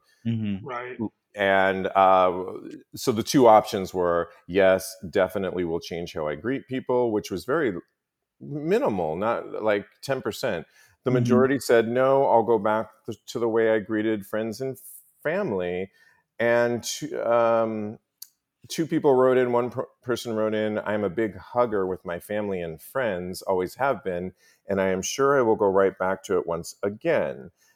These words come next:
Speaker 3: Um, Cornelius wrote, "Definitely going to sh-, definitely going to shake hands a lot less." Okay, good. Yeah, that's what I,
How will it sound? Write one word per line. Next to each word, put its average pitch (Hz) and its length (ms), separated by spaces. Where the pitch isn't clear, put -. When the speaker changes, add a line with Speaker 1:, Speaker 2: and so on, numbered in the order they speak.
Speaker 3:
Um, 98 400
Cornelius 120 840
wrote, 104 400
"Definitely 113 800
going 101 260
to 95 80
sh-, - 220
definitely 175 480
going 139 240
to 120 80
shake 127 480
hands 156 340
a 101 80
lot 95 340
less." 92 360
Okay, 95 220
good. 80 260
Yeah, 80 240
that's 90 180
what 95 120
I, 90 100